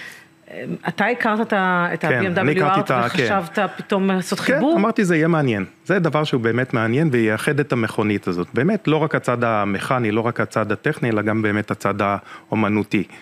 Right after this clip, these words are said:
Speaker 2: אני אמרתי לאלון, "בוא נעשה לנו פרויקט ישראלי, מותר לעשות בי אם דאבליו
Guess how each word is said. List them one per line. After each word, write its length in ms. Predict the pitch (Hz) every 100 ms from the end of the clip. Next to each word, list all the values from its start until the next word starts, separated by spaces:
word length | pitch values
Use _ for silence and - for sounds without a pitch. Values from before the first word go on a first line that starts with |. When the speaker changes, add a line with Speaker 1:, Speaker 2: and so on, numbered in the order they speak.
| -
Speaker 2:
אני 140 | 214
אמרתי 220 | 220 220
לאלון, 340 | 190 170 175 151
"בוא 100 | 160
נעשה 300 | 151 - 123
לנו 380 | 117 117 117 127 - - _
פרויקט 340 | 120 135 170
ישראלי, 480 | 214 - 202 208 226 208 -
מותר 220 | 110 127
לעשות 360 | 143 135 127 120
בי 120 | 123
אם 100 | 123
דאבליו 460 | 113 110 110 113